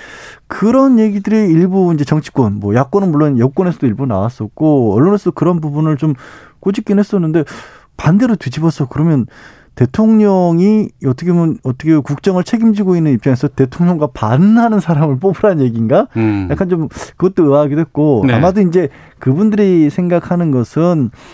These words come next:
Speaker 1: 검찰이 권력형 비리나 이런 부분들도, 어, 객관적으로 수사할 수 있어야 되는데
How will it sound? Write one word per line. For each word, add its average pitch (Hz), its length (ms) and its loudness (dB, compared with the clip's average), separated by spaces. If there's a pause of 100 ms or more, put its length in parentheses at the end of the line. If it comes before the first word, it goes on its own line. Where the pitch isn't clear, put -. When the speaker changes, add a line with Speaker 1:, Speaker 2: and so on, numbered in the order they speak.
(340)
Speaker 1:
검찰이 156 920 2
권력형 143 440 0
비리나 139 380 2
이런 123 240 2
부분들도, 117 920 -2
어, 117 180 -6
객관적으로 135 480 -2
수사할 190 280 -2
수 - 100 -8
있어야 135 280 -4
되는데 117 460 -2